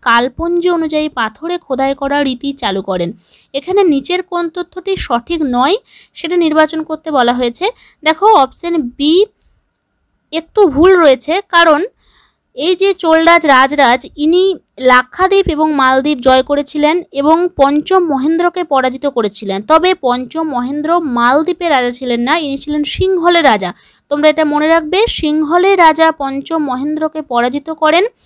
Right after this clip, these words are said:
এবং তার রাজধানী অনুরাধাপুর ধ্বংস করেন। তবে তিনি অনুরাধাপুরে একটি শিব মন্দির এবং, আহ, তাঞ্জোরে বৃহদেশ্বর মন্দির নির্মাণ করেছিলেন।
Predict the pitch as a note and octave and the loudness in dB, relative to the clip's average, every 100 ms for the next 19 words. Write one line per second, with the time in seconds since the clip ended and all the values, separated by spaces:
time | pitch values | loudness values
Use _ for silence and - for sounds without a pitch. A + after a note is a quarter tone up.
0 | _ _ C4 D4 F#4 F4+ C#4+ B3+ C4 C4 | _ _ -2 0 -2 0 2 2 0 -4
1 | D4+ E4+ C#4+ C#4 C#4+ D4 D4 E4 C#4+ B3+ | -4 -2 -2 0 0 0 -4 -4 -2 -4
2 | C4 C#4+ A#3+ F3+ E3 - - - C#4 C#4 | -4 -4 -4 -4 -6 -12 -20 -8 -2 0
3 | D#4 F4 F#4 A#3 C4+ D4 E4+ E4+ F#4+ G4 | 0 0 0 0 -2 2 2 4 0 2
4 | D#4+ F4 C5 _ _ _ C#4 C#4+ E4 - | 2 0 -2 _ _ _ -6 -4 -6 -4
5 | D4 C#4+ D4 E4 D#4+ F4 A#4 - _ _ | -6 -4 -2 0 2 4 2 0 _ _
6 | C4 C4 E4+ F4+ E4 B3 C4 B3+ C4+ C4+ | 0 2 2 0 -4 -4 -4 -2 0 0
7 | C#4 D#4 D#4+ C4 B3+ D4 D#4 - E4 D4 | -2 0 0 -2 -4 -4 -4 -4 -4 -2
8 | C4+ C#4 E4+ D#4 D4 C4+ A#3+ F#3+ F3+ F#3+ | -2 -2 2 2 2 0 -2 -8 -8 -8
9 | E3+ | -8